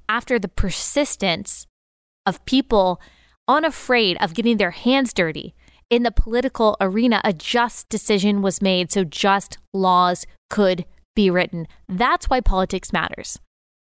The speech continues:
It's a matter of life and death for the most vulnerable people among us. That's why it matters that you vote. That's why it matters that you don't sit on the couch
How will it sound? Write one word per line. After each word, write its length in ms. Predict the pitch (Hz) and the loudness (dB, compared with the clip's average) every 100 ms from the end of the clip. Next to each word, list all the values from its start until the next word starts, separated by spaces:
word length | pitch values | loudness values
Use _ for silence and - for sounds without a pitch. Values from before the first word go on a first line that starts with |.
| _ _ _ _ | _ _ _ _
It's 200 | - 208 - | -6 -4 0
a 60 | |
matter 560 | 220 220 233 277 294 - | 2 2 2 2 2 0
of 140 | 214 | 0
life 640 | 196 190 202 262 311 - - - | 0 2 2 2 0 -6 -8 -2
and 240 | 208 180 | 0 0
death 300 | 233 226 190 | 2 2 0
for 180 | - 220 | -2 0
the 60 | 208 | 2
most 240 | 214 202 | 2 2
vulnerable 680 | 180 170 240 247 254 220 233 | 0 2 4 4 2 2 0
people 420 | - 208 - 202 208 | 0 -4 0 0 2
among 260 | 190 190 | 0 0
us. 160 | 185 - | -2 -2
That's 340 | 180 247 320 | -2 0 2
why 120 | 269 262 | 2 0
it 180 | 247 | -2
matters 480 | 202 202 233 190 175 | 0 0 2 0 -2
that 240 | 214 - - | -2 -2 -2
you 120 | 196 | 0
vote. 380 | 180 - - - - _ _ _ _ - | 0 -2 -6 -16 -20 _ _ _ _ -6
That's 240 | - 294 - | -2 -2 0
why 140 | 330 | 0
it 80 | 269 | 0
matters 400 | 220 254 247 190 | 0 0 0 -2
that 240 | - 202 233 | -2 -2 0
you 80 | |
don't 280 | 208 233 220 - - _ _ | 2 0 -2 -10 -20 _ _
sit 220 | - 285 | -2 0
on 140 | 254 214 | 2 -2
the 80 | 185 | -6
couch 520 | - - - - | -6 -6 -6 -6